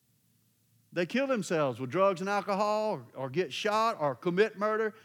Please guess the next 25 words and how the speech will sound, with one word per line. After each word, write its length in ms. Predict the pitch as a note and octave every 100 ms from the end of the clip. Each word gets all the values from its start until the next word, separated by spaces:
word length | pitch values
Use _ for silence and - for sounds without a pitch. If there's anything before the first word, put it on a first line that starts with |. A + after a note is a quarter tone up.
| -
because 300 | - G3+ F#3+
money 300 | F3+ B3 D4
doesn't 300 | G3 G#3+ F3+
satisfy. 520 | E3 G#3 E3 - A2+ G2 - _ _ _ _ _ _ -
God 300 | A#2+ A#3+ C#4+
is 100 | A3+
the 120 | D#3+ G3
only 120 | F3+
thing, 220 | F#3+ E3
and 220 | F3 E3
you 200 | E3 C4+
were 140 | D4+ B3+
made 500 | G#3+ B3+ A3+ F3+ D#3
to 80 | F#3
be 140 | G3
the 120 | D#3
house 260 | E3+ G#3 G#3+
of 100 | F3
God. 320 | F3 B2 G2+ - _ _ _ _ _ _ _ _ _ _ _ _ _ _ _ _ _ _ _ _ _ _ _ _ _ _ _ _ _ _ _ _ _ _ _ _ _ _ _ _ _ _
You 100 | D3+
know, 220 | G#3 F#3+
as 120 | D#3+
we 240 | D3+ G#3+ G#3
enter 180 | G3+ G3+
into, 520 | G3+ F#3 F#3+ E3